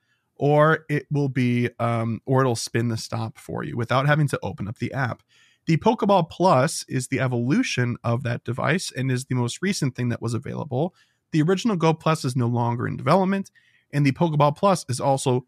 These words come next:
no longer in development, unfortunately. You do have a greater chance of finding a Pokeball Plus in the wild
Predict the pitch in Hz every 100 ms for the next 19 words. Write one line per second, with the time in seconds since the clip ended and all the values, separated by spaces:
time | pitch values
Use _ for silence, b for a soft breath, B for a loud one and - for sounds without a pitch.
0 | _ 127 120 113 110 110 - 113 - 110
1 | 113 113 101 110 107 - 113 113 - 131
2 | 123 - - - - - _ _ _ _
3 | 151 143 131 190 269 302 202 180 175 160
4 | 135 139 139 147 170 170 - 156 147 -
5 | - 123 139 123 110 - 135 120 113 -
6 | - 175 - 135 113 110 107 131 156